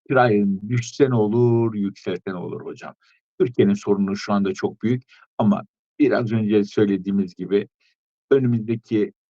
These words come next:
bir yıl, iki yıl, üç yıl, siz çok daha uzun diyorsunuz ama bu barınma krizi çözülemeyecek hocam. Teşekkür ediyorum hocam.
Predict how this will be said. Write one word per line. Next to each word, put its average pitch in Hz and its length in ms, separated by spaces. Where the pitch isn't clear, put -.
bir 131 160
yıl, 107 280
iki 127 280
yıl, 107 320
üç 139 380
yıl, 104 340
siz 104 260
çok 123 220
daha 101 160
uzun 101 340
diyorsunuz 95 440
ama 92 220
bu - 180
barınma 127 400
krizi 101 380
çözülemeyecek 90 760
hocam. - 300
Teşekkür 107 400
ediyorum 92 340
hocam. - 200